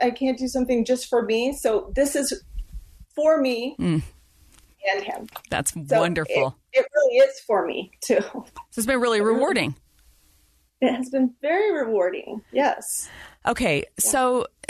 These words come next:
Speaker 2: um, he's in adulthood now, Link is. And
Speaker 1: Uh-huh.
Speaker 2: have you, were you dreading adulthood?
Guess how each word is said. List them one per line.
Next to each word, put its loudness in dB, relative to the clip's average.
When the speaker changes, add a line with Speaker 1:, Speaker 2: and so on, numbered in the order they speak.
Speaker 2:
um, 0
he's 0
in 2
adulthood 0
now, 2
Link 0
is. 0
And 0
Speaker 1:
Uh-huh. 0
Speaker 2:
have 0
you, -6
were 0
you 2
dreading 0
adulthood? 0